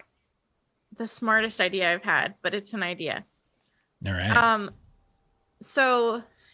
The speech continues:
Speaker 1: Gilly is, was really stressed out about that troll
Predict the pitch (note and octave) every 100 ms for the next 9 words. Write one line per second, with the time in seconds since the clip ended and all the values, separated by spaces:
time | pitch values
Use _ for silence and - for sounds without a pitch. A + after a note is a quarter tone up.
0 | - A#3 C4 C4+ D4+ D4 C#4+ B3+ - A#3
1 | A3+ A3 - - G3+ A3+ G#3+ G#3+ A#3 A#3
2 | A#3+ A#3 - A3+ G#3+ - G3 G3+ G3 G3
3 | F#3 G3 F3+ - - F#3 F#3+ A3